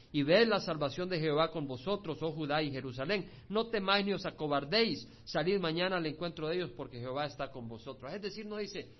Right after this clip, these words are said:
"Cerra tus brazos y vete a esconder a tu cama". No, dice, "Ve a la batalla, pero yo voy a pelear por ti. Y no temáis, no os acobardéis". Ve a la iglesia,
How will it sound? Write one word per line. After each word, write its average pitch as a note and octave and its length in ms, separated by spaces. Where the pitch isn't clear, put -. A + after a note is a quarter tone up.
"Cerra F3 440
tus C3 180
brazos F3 580
y C#3+ 120
vete D3+ 240
a - 40
esconder C3+ 640
a B2+ 80
tu - 220
cama". E3+ 400
No, E3 400
dice, D#3 240
"Ve D3+ 100
a A#3 100
la C4+ 120
batalla, A#3+ 600
pero G#2+ 180
yo A#2 160
voy B2+ 100
a G2+ 120
pelear F#2+ 300
por E2+ 220
ti. - 200
Y D#3 60
no G3+ 140
temáis, A#3+ 580
no A2+ 200
os G#2+ 140
acobardéis". B2+ 840
Ve G2 100
a A2+ 80
la D#3+ 120
iglesia, G3+ 580